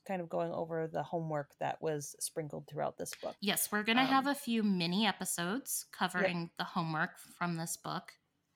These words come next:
Speaker 1: Yep.
Speaker 2: Yes.
Speaker 1: And maybe we'll even talk about some of the tools and arts that she mentions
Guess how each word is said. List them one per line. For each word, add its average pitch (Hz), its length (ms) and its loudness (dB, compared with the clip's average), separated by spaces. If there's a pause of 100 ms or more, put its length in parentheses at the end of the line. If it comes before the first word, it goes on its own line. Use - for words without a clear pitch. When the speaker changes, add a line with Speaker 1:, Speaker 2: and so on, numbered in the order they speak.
(120)
Speaker 1:
Yep. 165 160 -2
Speaker 2:
Yes. - 240 -10 (520)
Speaker 1:
And 170 360 2
maybe 170 260 0
we'll 165 120 2
even 160 200 0
talk 160 200 -4
about 160 300 2
some 170 180 -6
of 156 240 -4
the 156 460 -4
tools 156 600 -2 (100)
and 151 380 -6
arts 147 460 -4
that 160 160 -2
she - 160 -6
mentions 147 560 -4